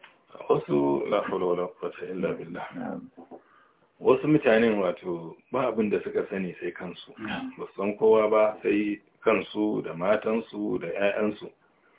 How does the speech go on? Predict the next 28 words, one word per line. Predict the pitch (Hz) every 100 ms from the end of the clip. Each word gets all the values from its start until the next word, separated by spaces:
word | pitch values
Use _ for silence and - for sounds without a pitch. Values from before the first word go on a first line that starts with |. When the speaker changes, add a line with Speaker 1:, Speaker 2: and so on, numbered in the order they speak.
| - - - _
Speaker 1:
Amma | 95 98 117
ƴan | 123 127 127
uwa | 120 120 110 - _
na | 101 107
kusa | - 107 110 107
ko | 113
nesa | 113 107 98
ba | 92
su, | - 87
ba | 101
ruwansu | 92 87 87 -
da | -
su. | 110
Speaker 2:
Mm. | 107 101 95 92 87 82 _
Speaker 1:
Balle | 98 98 113 113
a | 101
ce | 107 104
ɗan | 104 107
uwan | 104 95
nan | 92
ya | 92
mutu. | 92 92 - - 151
Speaker 2:
Mm. | 180 196 - _ _ _ _ _ _ - - _ -
Speaker 1:
To | 110
ɗan | 131 139
uwanka | 143 143 107
jininka | 110 117 110 90
ne. | 82